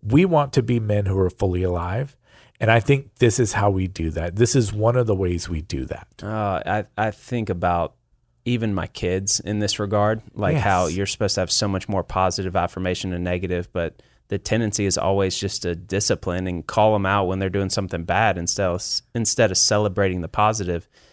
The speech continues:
Speaker 2: And that's it, man. It's how often am I speaking life and blessing into my kids and telling them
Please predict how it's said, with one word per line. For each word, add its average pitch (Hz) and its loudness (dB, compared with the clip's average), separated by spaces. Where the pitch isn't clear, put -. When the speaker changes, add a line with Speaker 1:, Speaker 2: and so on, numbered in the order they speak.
Speaker 2:
And 110 0
that's 139 0
it, 151 6
man. 90 -2
It's 92 -4
how 143 4
often 135 0
am 120 4
I 104 4
speaking 101 0
life 95 2
and 95 -6
blessing 95 0
into 95 -4
my 87 -2
kids 92 -4
and 85 -8
telling 113 2
them 95 0